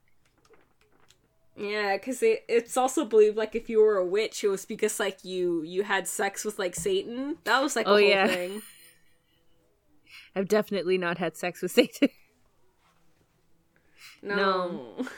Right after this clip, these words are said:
Speaker 2: Oh, yeah, that's what's happening in Sabrina the Teenage Witch. I forgot about that. That's funny. <gasps>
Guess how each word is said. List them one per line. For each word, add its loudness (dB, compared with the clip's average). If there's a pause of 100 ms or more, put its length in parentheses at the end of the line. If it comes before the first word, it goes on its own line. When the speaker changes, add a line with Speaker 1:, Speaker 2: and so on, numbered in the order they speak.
(260)
Speaker 2:
Oh, 2
yeah, 6
that's 0
what's -4
happening -2
in -2
Sabrina 0
the -8
Teenage -4
Witch. 0
I -6
forgot -4
about -8
that. -14 (1000)
That's -14
funny. -16 (140)
<gasps> -14